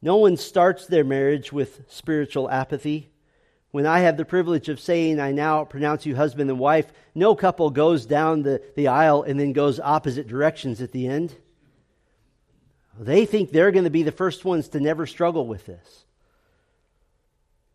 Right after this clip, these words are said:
But that is the course that Satan wants every marriage to go down, because it's a slippery slope toward dousing the flame of love completely.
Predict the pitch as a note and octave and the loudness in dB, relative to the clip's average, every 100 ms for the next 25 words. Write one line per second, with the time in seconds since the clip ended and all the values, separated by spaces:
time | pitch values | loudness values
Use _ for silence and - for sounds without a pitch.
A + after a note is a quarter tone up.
0 | _ _ _ _ _ _ _ _ _ _ | _ _ _ _ _ _ _ _ _ _
1 | _ - B2 D#3+ E3+ E3 A#2+ C#3+ E3+ E3+ | _ -14 -2 2 4 2 -6 -6 0 0
2 | - D#3 C3+ F#3 E3+ D3 C#3 C#3 E3 D#3+ | -2 -10 -2 0 0 -2 -2 -4 -2 -2
3 | E3+ D#3+ D#3+ D#3 - B2+ D3+ D3+ C3+ B2 | 0 0 0 -2 -4 -2 0 0 -2 -2
4 | A#2+ C#3 A#2+ B2+ - - E3 E3+ F3 D3+ | -6 -4 -4 -6 -12 -10 -4 -4 -4 -8
5 | - D#3+ D#3 C#3 - C3 G#2+ B2+ C3+ E3 | -6 -2 -2 -4 -6 -6 -6 -4 -4 -4
6 | F3+ E3+ D3+ - D3+ D3+ B2+ G#2+ C3+ C3 | -6 -6 -6 -4 -4 -2 -4 -4 -2 -2
7 | - A#2+ G2+ B2+ A#2+ F2+ | -6 -16 -14 -16 -16 -18